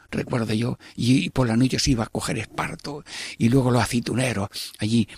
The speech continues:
mm, arrastrando las varas, luego el, mm, diríamos, estos aparatos, el bulli que coge la, la vibradora,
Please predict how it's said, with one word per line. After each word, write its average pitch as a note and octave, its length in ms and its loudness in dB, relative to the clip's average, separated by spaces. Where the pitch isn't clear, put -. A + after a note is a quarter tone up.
mm, A2+ 260 4
arrastrando G2 1000 -2
las F#2+ 320 -4
varas, G2 400 -2
luego G#2 340 -4
el, C3+ 720 -4
mm, E2 460 -8
diríamos, G#2 480 -2
estos G#2 260 -4
aparatos, G2 460 -2
el F#2+ 100 -2
bulli G2 320 0
que G#2 160 -2
coge G#2+ 300 -2
la, G2 180 -4
la G#2 160 -4
vibradora, F#2+ 680 0